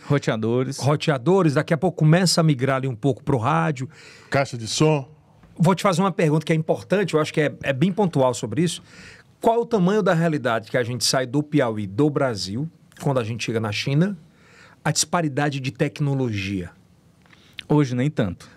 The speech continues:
Speaker 2: Não, eu falo aquela
Speaker 1: Na
Speaker 2: época.
Speaker 1: época, muito grande.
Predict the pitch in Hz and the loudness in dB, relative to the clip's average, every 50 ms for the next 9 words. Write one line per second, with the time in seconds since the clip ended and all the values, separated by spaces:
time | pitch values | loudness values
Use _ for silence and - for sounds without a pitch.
0 | - 190 147 110 98 - - - 135 - - 135 127 143 139 - 131 127 127 123 | 0 0 0 0 -2 -10 -8 -8 -8 -6 -4 -6 -6 -6 -4 0 0 2 2 2
1 | 110 101 - 107 117 113 - - - - - 165 - - - - _ _ _ _ | 0 0 0 0 0 -2 -4 -14 -14 -12 -12 -14 -14 -16 -20 -20 _ _ _ _
2 | _ - - 135 131 117 107 107 107 127 113 104 104 92 90 85 - - | _ 0 2 4 4 4 2 0 0 0 0 0 0 -2 -4 -6 -8 -16